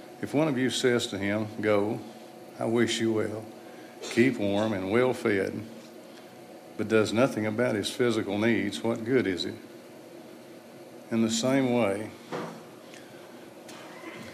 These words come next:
faith by itself is not accompanied by action, is dead. But someone will say, "You have faith, I have deeds.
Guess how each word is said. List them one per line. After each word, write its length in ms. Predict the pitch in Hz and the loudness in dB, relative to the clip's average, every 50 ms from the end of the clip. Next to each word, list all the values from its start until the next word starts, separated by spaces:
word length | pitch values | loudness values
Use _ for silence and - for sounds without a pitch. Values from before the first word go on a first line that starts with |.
| - - - | -16 -14 -4
faith 520 | - 120 120 117 110 113 117 113 113 113 | 0 2 4 4 4 2 2 0 0 0
by 160 | 113 107 107 | 2 4 4
itself 720 | 107 104 - - - 120 117 107 104 107 110 - - - | 4 2 0 0 2 4 4 4 2 2 -2 -2 -2 -2
is 160 | 113 92 104 | -2 2 4
not 160 | 120 117 110 101 | 4 4 4 4
accompanied 560 | 101 - - 123 120 104 107 101 101 95 98 | 2 2 2 2 2 2 0 -2 -4 -4 -2
by 180 | 104 104 101 | 0 2 2
action, 440 | 110 131 120 110 - - - 98 101 113 - - - - - - - - - - - - - - - - - - - - - - - - - - - - - - - - - - - - - - - - - - - - - - - - - - - - - - - - - - - - - - | 4 2 2 -2 -4 -8 -8 -10 -12 -12 -14 -16 -18 -18 -18 -18 -18 -18 -18 -18 -18 -18 -18 -18 -18 -18 -18 -18 -18 -18 -16 -16 -16 -16 -18 -18 -18 -18 -18 -18 -18 -18 -18 -16 -16 -16 -16 -16 -16 -16 -16 -16 -16 -16 -16 -18 -18 -18 -18 -18 -18 -18 -18 -18 -18 -18 -18 -18 -18 -18 -12 -4
is 160 | - 107 104 - | -4 -4 -4 0
dead. 420 | 113 117 123 117 98 92 - - - - - - - - - - - - - - - - - - - - - - - - - - - - - - - - | 2 4 4 6 4 2 -2 -6 -12 -14 -16 -16 -18 -18 -18 -18 -18 -20 -18 -14 -12 -12 -12 -12 -14 -16 -16 -18 -18 -18 -18 -18 -18 -18 -18 -18 -8 -6
But 100 | 98 - | -4 -2
someone 400 | - - 147 147 131 113 104 98 | 2 2 4 4 4 4 4 2
will 100 | 95 85 | 0 -2
say, 420 | - - 110 107 104 104 110 107 - - - - - - - - - - - - - - - - - - - - - - - | -2 2 2 2 4 2 0 -2 -6 -14 -16 -16 -18 -18 -18 -18 -18 -18 -18 -18 -18 -18 -18 -18 -16 -16 -18 -18 -18 -14 -2
"You 140 | - 117 107 | 2 2 2
have 240 | 101 113 110 92 - | 4 4 2 2 0
faith, 520 | - - 117 120 113 107 107 110 110 - | 0 0 2 4 4 4 2 0 -2 0
I 140 | 113 113 110 | 2 2 4
have 300 | 110 113 104 95 - - | 4 4 2 2 0 2
deeds. 680 | 117 113 107 101 95 90 - - - - - - - | 4 4 4 4 2 0 -2 -4 -4 -6 -6 -8 -12